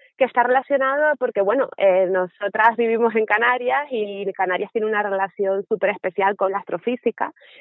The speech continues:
Eh, y claro, eh, yo en concreto vivo en Tenerife y desde pequeñita he visto el Teide, claro, y el observatorio.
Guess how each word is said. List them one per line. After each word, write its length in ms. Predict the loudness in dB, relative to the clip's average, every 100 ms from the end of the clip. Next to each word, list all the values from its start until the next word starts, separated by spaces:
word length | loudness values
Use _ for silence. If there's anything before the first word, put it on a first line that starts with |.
| -20 _ _
Eh, 480 | 4 6 6 4 0 -4
y 120 | -4
claro, 320 | 2 4 4 2
eh, 340 | 0 2 2 0 0
yo 160 | 2
en 60 | 4
concreto 400 | 4 4 2 4
vivo 180 | 2 2
en 60 |
Tenerife 580 | 2 2 2 0 -4 -8 -8 _ _
y 120 | 0
desde 220 | 2 2
pequeñita 460 | -2 -4 -2 2 2
he 40 |
visto 480 | 0 -8 0 4 4
el 220 | 2 2
Teide, 380 | 0 0 0 -2
claro, 260 | -2 -4 -2
y 80 | -4
el 80 |
observatorio. 760 | -6 -4 -2 -2 0 -2 0 -4